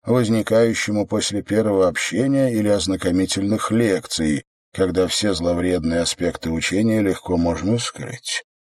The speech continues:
Но я до сих пор не понимал, где тут таится ловушка. Этот парень, к примеру, выглядел вполне нормально. Немного интроверт, конечно.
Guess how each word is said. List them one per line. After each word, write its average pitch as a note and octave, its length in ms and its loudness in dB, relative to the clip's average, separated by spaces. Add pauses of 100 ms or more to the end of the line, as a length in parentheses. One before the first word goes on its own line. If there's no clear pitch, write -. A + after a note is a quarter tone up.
(360)
Но C3+ 300 2
я G#3+ 180 2
до F#3+ 200 2
сих - 200 -6
пор F#3 240 2
не C3 140 4
понимал, C3+ 580 4
где F2+ 320 -2
тут F#3+ 260 -10
таится F3+ 520 -4
ловушка. G#2+ 640 -2 (540)
Этот - 320 0
парень, D3 340 2
к - 80 -10
примеру, G2+ 480 0
выглядел C#3 440 -2
вполне D3+ 440 0
нормально. D3 640 0 (400)
Немного F#2+ 460 2
интроверт, G#2 640 0
конечно. C2 640 -6